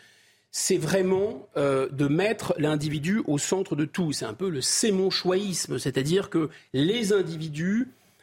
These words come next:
euh, on ne peut rien leur imposer. Et les individus, finalement, chacun choisit ses valeurs. C'est ce que disent d'ailleurs les, les, les joueurs qui ont refusé de porter ce maillot. C'est-à-dire que chacun ses valeurs, respecter mes propres choix,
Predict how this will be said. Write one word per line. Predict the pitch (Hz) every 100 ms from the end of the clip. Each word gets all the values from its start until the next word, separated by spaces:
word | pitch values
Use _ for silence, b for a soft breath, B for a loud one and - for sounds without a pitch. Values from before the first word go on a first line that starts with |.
| -
euh, | 151 143 143
on | 190
ne | 175
peut | 165 233 247
rien | 147 170 214 214
leur | 175 156
imposer. | 151 139 120 117 b -
Et | 147
les | 160 233 208
individus, | 170 175 165 214 233
finalement, | - 151 151 160 196 247 b b b b -
chacun | - - 233 - 247
choisit | 254 - 180 180 226
ses | -
valeurs. | 170 156 135 110 - _ _ _ _ _ _ _ _
C'est | -
ce | 110
que | 120
disent | 151 226
d'ailleurs | 147 151 214
les, | 151 123
les, | 131 127
les | 135 123
joueurs | 151 214 220
qui | 131
ont | 120
refusé | 165 - 147 196
de |
porter | - 139 151
ce | -
maillot. | 180 233 160
C'est-à-dire | - 160 143
que | 123 131
chacun | - 170 190 180
ses | 143
valeurs, | 139 147 185 226 B B
respecter | 147 185 208 - 214 - 185
mes | 151
propres | - 190 - 139
choix, | - 160 185